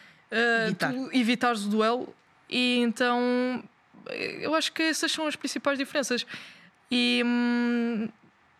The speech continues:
Speaker 1: eu acho que a nível do feminino,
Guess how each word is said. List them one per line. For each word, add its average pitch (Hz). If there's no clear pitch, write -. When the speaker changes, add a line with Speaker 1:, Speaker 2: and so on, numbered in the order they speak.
Speaker 1:
eu 277
acho 277
que 254
a 262
nível 294
do 254
feminino, 254